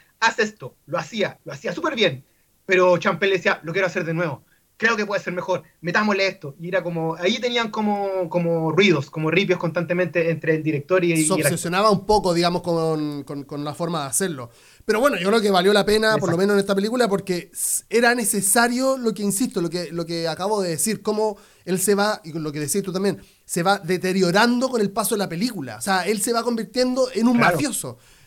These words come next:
Speaker 2: Este, y bueno, no, no, no quiero seguir porque em, pasan muchas cosas con él ya
Speaker 1: Dale,
Speaker 2: en el
Speaker 1: dale.
Speaker 2: desa-, en el desarrollo, en este segundo acto. Este, em, volvemos a Carlitos, ya,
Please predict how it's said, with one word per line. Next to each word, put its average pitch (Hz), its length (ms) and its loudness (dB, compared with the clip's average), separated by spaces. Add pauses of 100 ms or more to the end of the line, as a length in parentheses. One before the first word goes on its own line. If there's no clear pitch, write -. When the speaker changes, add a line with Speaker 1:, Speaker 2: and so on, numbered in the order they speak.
Speaker 2:
Este, 165 920 -4
y 151 260 -4
bueno, 160 240 -2 (100)
no, 190 160 -6
no, 202 140 -4
no 208 100 -2
quiero 269 200 -2
seguir 269 280 0
porque 196 300 -8 (320)
em, 156 760 -8 (240)
pasan 233 280 2
muchas 247 260 2
cosas 262 260 2
con 202 140 2
él 214 140 2
ya 214 160 4
Speaker 1:
Dale, 226 80 6
Speaker 2:
en 208 80 4
el 202 40 6
Speaker 1:
dale. 185 120 0
Speaker 2:
desa-, 175 240 0
en 185 120 2
el 175 120 0
desarrollo, 180 360 -2
en 190 80 0
este 180 140 -8
segundo 196 320 4
acto. 175 280 -8 (460)
Este, 202 760 4
em, 185 420 -4 (920)
volvemos 247 540 4
a 285 120 2
Carlitos, 254 840 -2 (100)
ya, 214 400 2